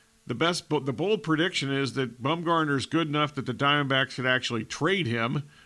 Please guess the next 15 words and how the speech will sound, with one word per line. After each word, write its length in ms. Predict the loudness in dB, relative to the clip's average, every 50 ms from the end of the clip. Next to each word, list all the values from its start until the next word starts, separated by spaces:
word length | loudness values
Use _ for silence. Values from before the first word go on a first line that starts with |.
| _ -10 -4
during 360 | 0 2 2 2 2 0 0
this 240 | -2 -2 0 0 0
season 360 | 0 0 -2 -2 -2 -2 -4
at 120 | -4 -4
some 240 | -4 -4 -4 -4 -6
point. 380 | -8 -8 -8 -6 -4 -4 -6 -8 -12 _ _ -12
And 360 | -10 -8 -8 -8 -6 -4 -2
I'm 300 | -2 0 0 -2 -2 -4
thinking 380 | -4 -4 -4 -4 -2 -4 -4 -2
that 220 | -2 -2 -2 -2
the 100 | -6 -6
fact 320 | -4 -2 0 0 0 -2 -4
that 120 | -4 -4
he's 220 | -2 -2 -4 -4 -2
hurt 280 | 0 0 0 0 -2